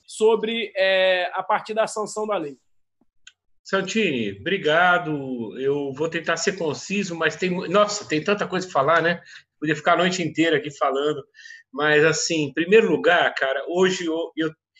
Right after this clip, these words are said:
Speaker 2: eu, em geral, sou muito técnico nas minhas falas, né? Mas hoje eu queria ressaltar um pouco esse caráter celebrativo, né? A gente tá celebrando hoje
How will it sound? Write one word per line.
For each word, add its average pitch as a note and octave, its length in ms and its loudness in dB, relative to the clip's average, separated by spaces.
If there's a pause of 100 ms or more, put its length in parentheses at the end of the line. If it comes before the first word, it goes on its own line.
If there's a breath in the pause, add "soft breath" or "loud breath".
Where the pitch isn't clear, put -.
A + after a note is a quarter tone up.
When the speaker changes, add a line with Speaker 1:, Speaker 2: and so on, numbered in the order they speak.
(140 soft breath)
Speaker 2:
eu, G3 80 4
em A3+ 80 4
geral, A3+ 240 6
sou A3+ 180 0
muito B3 260 -2
técnico F#3 540 0
nas C3+ 120 -6
minhas C3+ 280 -10
falas, A2+ 420 -4
né? E3 160 0 (460 loud breath)
Mas D#3+ 260 2
hoje G#3 360 6
eu F#3 100 0
queria G3 260 0
ressaltar G3+ 460 -2
um F#3 60 -12
pouco G3 160 -8
esse - 100 -12
caráter G3+ 400 0
celebrativo, G3 960 -2 (500)
né? F#3 300 2 (300 loud breath)
A F3+ 80 2
gente G#3 180 -4
tá G#3+ 100 -2
celebrando G3 800 2
hoje E3 600 -4